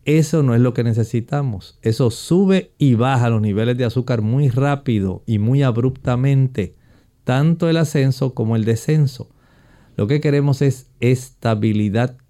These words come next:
química en cuanto al combustible, la glucosa. Si además de eso podemos proveerles cereales integrales,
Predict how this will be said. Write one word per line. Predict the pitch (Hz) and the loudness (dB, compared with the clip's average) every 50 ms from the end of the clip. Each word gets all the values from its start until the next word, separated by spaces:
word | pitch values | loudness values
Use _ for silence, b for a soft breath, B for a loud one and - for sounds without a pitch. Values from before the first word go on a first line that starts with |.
| _ | _
química | - - 143 143 143 147 151 156 156 156 - 165 170 165 160 - - | -8 -2 0 0 2 2 2 2 0 0 -2 -2 -2 -2 -2 -6 -4
en | 110 110 110 110 | -2 -2 0 -2
cuanto | 107 - - 123 123 131 139 143 151 151 151 - 147 | -2 -4 -2 0 0 2 2 2 0 -2 -2 -2 -2
al | 139 131 123 | -2 -2 -2
combustible, | - 135 113 110 107 104 98 - _ - 151 151 151 127 113 107 | -2 -2 -2 -2 -2 -4 -6 -8 _ -2 0 0 0 0 0 0
la | 107 101 101 | -2 -2 -4
glucosa. | 92 98 101 98 95 - - 143 139 123 - - - - _ b b b b b b b b b b b b | -4 -4 -4 -6 -6 -4 -2 -2 -2 -2 -4 -8 -18 -20 _ b b b b b b b b b b b b
Si | b - - - 143 139 | b -8 -2 0 2 2
además | 135 131 127 123 123 131 143 143 | 4 2 2 2 2 0 0 0
de | 147 147 135 127 131 135 | 0 2 2 2 2 2
eso | 127 120 - - 95 - _ _ _ _ _ - - | 0 0 -4 -10 -12 -12 _ _ _ _ _ -18 -8
podemos | - 123 110 107 110 120 131 127 | -2 0 2 2 2 2 0 0
proveerles | - 123 123 123 123 120 117 117 123 131 123 117 | 0 0 2 2 2 2 2 2 2 0 0 0
cereales | - 120 104 104 104 107 113 113 107 | 0 -2 0 0 0 0 0 0 0
integrales, | 113 113 110 - 117 113 117 127 135 135 127 117 101 - - - - | 0 -2 -2 -2 -2 -2 0 0 0 -2 -2 -4 -6 -8 -12 -20 -20